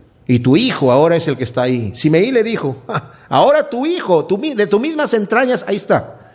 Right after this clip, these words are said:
es el que te está persiguiendo". Wow. Pero David, ¿saben qué? Él está hablando acerca que de, de estos malvados. ¿Saben de quién está hablando? Cuando habló en los Salmos tres, de su hijo Absalón. Y él no lo quería matar. Le dijo a todo el mundo, "No lo quiero matar. No lo maten,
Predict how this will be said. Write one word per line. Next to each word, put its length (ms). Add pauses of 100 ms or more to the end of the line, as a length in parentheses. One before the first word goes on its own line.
(120)
es 160
el 80
que 120
te 60
está 220
persiguiendo". 840
Wow. 560 (360)
Pero 200
David, 260
¿saben 320
qué? 340 (300)
Él 100
está 200
hablando 280
acerca 340
que 220
de, 220
de 80
estos 260
malvados. 540
¿Saben 180
de 100
quién 140
está 140
hablando? 640 (160)
Cuando 240
habló 160
en 80
los 120
Salmos 480
tres, 500 (200)
de 160
su 160
hijo 260
Absalón. 540 (380)
Y 80
él 80
no 80
lo 120
quería 260
matar. 460
Le 120
dijo 120
a 40
todo 140
el 60
mundo, 180
"No 100
lo 80
quiero 200
matar. 460 (240)
No 120
lo 100
maten, 420